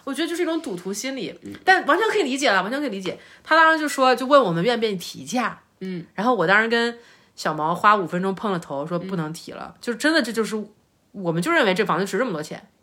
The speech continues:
Speaker 1: 就说白了就是这，这就，这就是我，我们对市场的一个判断，
Speaker 2: 嗯。
Speaker 1: 对这个房屋价值的一个判断而已，
Speaker 2: 嗯。
Speaker 1: 我，我不想提。
Speaker 2: 而且我觉得这个有点看出来，房主有点太贪心了，我觉得
Speaker 1: 有，我觉得有。
Speaker 2: 我，我不想，
Speaker 1: 你不想助长这种贪心。
Speaker 2: 就是你的，你，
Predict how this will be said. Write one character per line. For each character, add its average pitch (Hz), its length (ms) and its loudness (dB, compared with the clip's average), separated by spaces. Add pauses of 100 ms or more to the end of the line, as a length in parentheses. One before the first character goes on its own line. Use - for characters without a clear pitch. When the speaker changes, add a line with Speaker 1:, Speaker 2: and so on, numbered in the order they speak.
(140)
Speaker 1:
就 185 100 -14
说 240 120 0
白 185 100 4
了 233 80 4
就 220 80 0
是 180 60 0
这， 180 140 -4
这 254 100 -6
就， 233 120 -2
这 - 180 -16
就 233 60 -8
是 247 100 -4
我， 226 260 -2
我 170 100 -2
们 165 140 -2
对 294 140 -2
市 262 160 -6
场 226 140 -4
的 - 40 -10
一 160 40 -8
个 165 60 -6
判 185 200 -2
断， 147 220 -4
Speaker 2:
嗯。 190 180 -12
Speaker 1:
对 247 100 -4
这 254 60 0
个 240 80 4
房 196 240 2
屋 233 80 0
价 262 180 4
值 208 100 -2
的 156 40 -10
一 165 40 -6
个 175 60 -8
判 220 160 -8
断 156 160 -8
而 - 60 -10
已， 196 100 -10
Speaker 2:
嗯。 190 80 -14
Speaker 1:
我， 190 140 -10
我 175 60 -4
不 175 100 -8
想 190 180 -8
提。 - 240 -18 (480)
Speaker 2:
而 269 100 -10
且 311 100 -6
我 247 140 -4
觉 190 200 -6
得 247 100 -6
这 311 160 -8
个 240 120 -6
有 226 40 -4
点 247 200 -4
看 269 240 -10
出 277 60 -10
来， 240 300 -6 (720)
房 220 280 2
主 311 140 0
有 247 40 0
点 277 180 -4
太 277 140 -4
贪 285 260 -6
心 285 300 -6
了， 269 160 -8 (100)
我 190 180 -12
觉 208 120 -14
得 220 80 0
Speaker 1:
有， 214 400 8
我 196 100 2
觉 196 120 2
得 233 100 6
有。 175 100 0
Speaker 2:
我， 131 80 0
我 202 40 -2
不 - 100 -8
想， 185 400 -4 (560)
Speaker 1:
你 196 80 -12
不 - 60 -6
想 277 200 6
助 285 140 4
长 214 120 6
这 170 60 -2
种 196 120 0
贪 262 200 4
心。 208 160 2
Speaker 2:
就 196 60 2
是 277 120 4
你 339 100 -2
的， - 40 -18 (100)
你， 277 260 -4